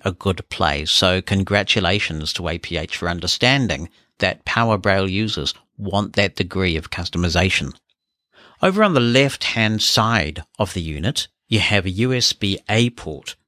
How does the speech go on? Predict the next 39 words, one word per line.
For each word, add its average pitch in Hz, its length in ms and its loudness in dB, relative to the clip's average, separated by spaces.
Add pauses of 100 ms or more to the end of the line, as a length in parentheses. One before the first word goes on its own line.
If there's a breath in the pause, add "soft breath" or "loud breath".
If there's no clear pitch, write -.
(140)
This 180 200 4
is 208 200 4
used 85 480 -6
to - 120 -4
connect - 480 -6
storage 101 480 -2
devices 92 560 -4
like 101 260 0
a 139 60 -2
thumb 190 340 -2
drive, 80 460 -2 (100)
for 95 200 -6
instance. 87 500 -4 (420)
The 143 80 4
use 208 260 0
case 113 320 0
here 107 220 0
is 101 240 -4
pretty 107 340 -6
cool. 98 380 -6 (200)
Let's 131 220 0
say 117 200 4
that 101 160 -4
you're 104 140 -2
in 165 180 0
a 170 60 2
situation 117 680 -2
where 104 140 -2
somebody 120 500 0
has 107 280 0
forgotten 110 560 -2
to 117 100 2
send 95 320 2
a 90 40 -2
document 110 720 0
to 120 120 2
you 98 440 -2
in 95 160 -2
advance. 90 680 0